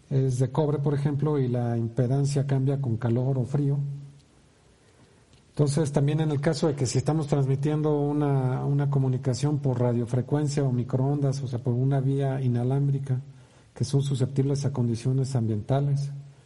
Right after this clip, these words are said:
puede, puede ser también un, un retraso. Eso puede ocasionar un retraso y ese retraso puede repercutir en forma de eco.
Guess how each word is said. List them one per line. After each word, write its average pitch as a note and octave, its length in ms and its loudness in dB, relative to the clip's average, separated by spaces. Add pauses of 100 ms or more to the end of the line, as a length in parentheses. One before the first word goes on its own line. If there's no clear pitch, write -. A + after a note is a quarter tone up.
(280)
puede, B2 320 0
puede B2+ 260 0
ser A#2 220 -4
también A#2+ 460 -2 (420)
un, C3 260 0
un C3+ 160 2
retraso. B2+ 720 -2
Eso C3+ 200 0
puede D3+ 140 0
ocasionar C3+ 400 0
un C3+ 140 0
retraso C#3+ 580 -2 (400)
y B2+ 120 2
ese B2+ 180 -2
retraso C3+ 460 0
puede C3+ 340 0 (1120)
repercutir B2+ 840 0
en B2+ 100 0
forma B2+ 400 0
de A2 160 0
eco. - 200 -12